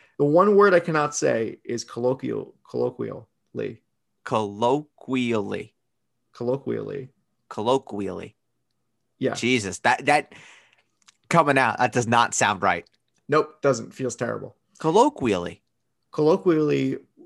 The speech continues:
Speaker 1: referred to as backsies.
Speaker 2: Yes, yes. Where the Texans are gonna say, "No take backsies."
Speaker 1: Yeah.
Speaker 2: So
Speaker 1: But
Speaker 2: <laughs> we'll see who's gonna bite the bullet on that one. But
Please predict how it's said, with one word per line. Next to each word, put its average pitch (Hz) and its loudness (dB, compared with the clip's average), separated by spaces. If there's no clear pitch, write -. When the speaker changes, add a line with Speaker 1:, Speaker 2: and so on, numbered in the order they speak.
Speaker 1:
referred 151 0
to 135 -2
as 120 -4
backsies. 131 -6
Speaker 2:
Yes, - 0
yes. - -10
Where 131 6
the 117 0
Texans 151 0
are 113 0
gonna 104 0
say, 101 0
"No 113 0
take 110 -4
backsies." - -10
Speaker 1:
Yeah. 113 -6
Speaker 2:
So 113 4
Speaker 1:
But 113 -4
Speaker 2:
<laughs> 123 -8
we'll 180 -4
see 285 0
who's 196 2
gonna 175 4
bite 160 2
the 143 -4
bullet 139 4
on 101 2
that 95 0
one. 98 -6
But 107 2